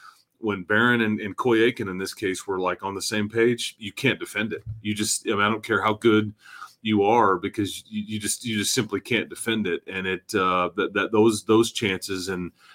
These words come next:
those shots are fun to take. Uh, that, that was scheme and great throw and a great catch. But yeah, Barron, I think it's fair, uh, to suggest that you, you just, if you understand that, you have to be willing to live with some of the results here. And like you saw, it didn't burn you,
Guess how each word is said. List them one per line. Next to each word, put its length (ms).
those 160
shots 360
are 100
fun 240
to 80
take. 440
Uh, 80
that, 260
that 140
was 200
scheme 460
and 120
great 260
throw 200
and 80
a 60
great 240
catch. 420
But 240
yeah, 120
Barron, 300
I 320
think 140
it's 120
fair, 460
uh, 120
to 120
suggest 600
that 240
you, 280
you 120
just, 360
if 180
you 180
understand 560
that, 200
you 100
have 100
to 60
be 80
willing 240
to 80
live 200
with 120
some 160
of 40
the 60
results 460
here. 320
And 140
like 200
you 80
saw, 400
it 100
didn't 200
burn 320
you, 380